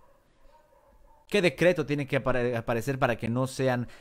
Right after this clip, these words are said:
asaltados los camiones cuando circulan por las carreteras?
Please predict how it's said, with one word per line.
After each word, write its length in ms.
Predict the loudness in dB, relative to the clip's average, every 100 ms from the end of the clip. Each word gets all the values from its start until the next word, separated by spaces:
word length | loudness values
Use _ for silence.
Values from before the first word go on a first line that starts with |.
| -8
asaltados 560 | -4 -2 0 4 4
los 160 | 4 0
camiones 400 | -2 -2 -2 -2
cuando 220 | -4 -4
circulan 420 | -4 -4 -2 -2
por 100 | 0
las 120 | -2 -4
carreteras? 580 | -6 -4 -2 -2 -4